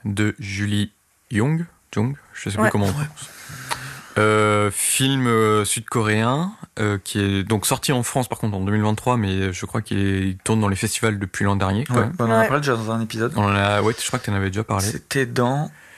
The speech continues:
Speaker 3: c'est où que je l'ai, bah, Cannes deux mille vingt.
Speaker 1: Cannes, euh, ouais,
Speaker 2: Mm.
Speaker 1: ça doit être ça.
Speaker 3: C'est un film
Speaker 1: Euh,
Speaker 3: que
Speaker 1: je me
Speaker 3: j'avais, un des films que j'avais préféré à Cannes.
Speaker 1: Et je me demande si t'en avais pas reparlé dans les attentes, euh, deux mille vingt-trois.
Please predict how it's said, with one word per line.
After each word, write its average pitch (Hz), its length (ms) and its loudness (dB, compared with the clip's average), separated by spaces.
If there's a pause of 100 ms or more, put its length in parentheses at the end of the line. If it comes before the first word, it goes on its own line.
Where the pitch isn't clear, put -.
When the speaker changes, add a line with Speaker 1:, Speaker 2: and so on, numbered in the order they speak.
(1000)
Speaker 3:
c'est - 180 -6
où 117 80 -2
que 120 60 -6
je 113 40 -4
l'ai, 110 60 -4
bah, 95 340 2
Cannes 101 360 2
deux 95 80 0
mille 95 180 0
vingt. 92 300 -2 (160)
Speaker 1:
Cannes, 107 340 2
euh, 95 180 0
ouais, 92 180 -2
Speaker 2:
Mm. 226 140 0
Speaker 1:
ça 220 60 0
doit 98 120 0
être 95 100 -4
ça. 101 140 0
Speaker 3:
C'est - 180 -2
un 101 100 2
film - 180 0
Speaker 1:
Euh, 113 40 4
Speaker 3:
que 110 80 2
Speaker 1:
je 113 120 4
me - 0 -
Speaker 3:
j'avais, 104 280 2
un 113 80 0
des 107 80 -2
films 117 160 -2
que 110 60 -2
j'avais 104 140 0
préféré - 380 -6
à - 20 -4
Cannes. 107 340 -6
Speaker 1:
Et 110 60 0
je 110 100 0
me 104 60 4
demande 123 200 0
si - 100 -4
t'en 107 160 2
avais 95 220 0
pas - 160 0
reparlé 113 440 0
dans 113 120 2
les 95 200 0
attentes, 120 480 -2
euh, 104 120 0
deux 101 100 0
mille 101 160 2
vingt-trois. 98 420 -2